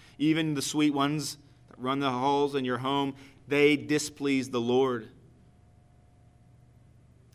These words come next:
because they disobey the Lord, even in their hearts. Categorically, we are enemies of God. We are not adored sons.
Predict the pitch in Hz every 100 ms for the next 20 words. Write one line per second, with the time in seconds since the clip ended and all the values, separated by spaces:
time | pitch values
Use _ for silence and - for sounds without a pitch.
0 | - - 123 139 113 156 170 156 143 147
1 | 156 143 131 123 110 107 - - - _
2 | _ _ - - 208 226 208 190 151 190
3 | 190 113 - - - _ _ _ - _
4 | _ _ _ _ _ _ _ _ - _
5 | _ _ _ _ _ _ _ _ _ -
6 | 160 160 143 160 156 160 131 147 156 139
7 | - 151 175 170 156 135 110 123 110 104
8 | - - _ _ _ - _ _ - -
9 | _ - 110 107 117 120 110 113 113 110
10 | 113 90 87 - -